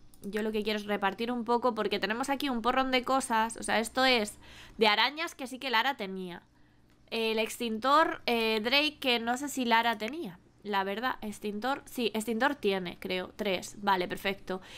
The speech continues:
Luego tiene el polvo aislante antichispones, que estos son cuatro, que a lo mejor, eh, estaría bien darle uno a Lisbeth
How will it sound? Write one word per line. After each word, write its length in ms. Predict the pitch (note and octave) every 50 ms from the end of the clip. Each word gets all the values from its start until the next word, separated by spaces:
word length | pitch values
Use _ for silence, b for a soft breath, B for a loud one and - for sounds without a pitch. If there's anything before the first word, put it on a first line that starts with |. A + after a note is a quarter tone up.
| B B B
Luego 300 | B3 B3+ B3+ C#4+ D4+ D4
tiene 400 | - E4 E4 D#4+ D4+ C4+ A3+ - -
el 160 | - A#3 G#3+
polvo 220 | - B3+ C4 B3+
aislante 440 | C#4+ D4 C#4+ C4+ D4 D4 C#4+ C4+ B3
antichispones, 1300 | G#3+ G3+ G3 - A3+ A3+ G#3+ - A#3 A3+ G#3+ - - E4 F4+ F#4 F4+ F#4+ G4+ A#4+ C5+ C#5+ - - - - - - - -
que 120 | - C4+ C4
estos 240 | C4 - D#4 D#4
son 220 | - D4+ D4 C#4+ C4+
cuatro, 440 | D#4 D#4+ D#4 D#4 D#4 A3+ F#3+ F#3 F#3
que 140 | - F#3+
a 60 | F3+ F#3
lo 120 | F#3 F#3
mejor, 420 | F#3 F#3+ G3 - - C4 B3+ B3+ - - - - -
eh, 300 | G3+ G3 G3 F#3+ F#3 F3+ F3+ F3+ - - -
estaría 400 | F#3+ F#3 - G3 G3 A3 A#3+ B3
bien 400 | A#3 B3+ B3+ A#3+ A3 F#3+ E3+ F3 - - - - - - - - - - - - - - - - - - - - - - B B B B B B B B B B
darle 420 | G#3+ A#3+ A#3+ B3+ B3+ C4+ C4+ C4+
uno 360 | C#4 C#4 C#4 C4 A#3+ G#3 - - - -
a 140 | G3+ G3
Lisbeth 580 | F#3 F#3 G3 G3 A3 C#4 D4+ D4+ D#4 E4 - -